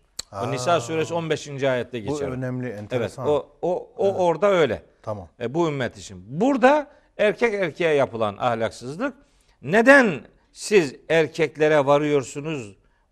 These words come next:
Speaker 1: Erkeklere mi varıyorsunuz? "Ve takta'ûne sebîle." Yolu kesiyorsunuz. Bu yolu kesmek,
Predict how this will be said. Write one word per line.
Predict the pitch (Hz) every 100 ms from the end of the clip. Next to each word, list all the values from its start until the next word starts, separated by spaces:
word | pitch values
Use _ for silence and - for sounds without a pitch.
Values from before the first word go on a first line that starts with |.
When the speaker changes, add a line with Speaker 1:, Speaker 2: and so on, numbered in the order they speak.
| - 98 -
Speaker 1:
Erkeklere | 139 135 165 139 151 160
mi | 254 320
varıyorsunuz? | 175 120 110 98 - 92 90 - _ _ _ _
"Ve | 127
takta'ûne | 135 185 - - 160 151 165 143 139
sebîle." | - - 131 113 123 107 85 71 - _ _ _ _ _ _ _ _ _ _ -
Yolu | 101 123 156 180
kesiyorsunuz. | 254 - 156 - 175 104 - 80 71 - _ _
Bu | 135 147
yolu | 143 175
kesmek, | 226 190 175 190 233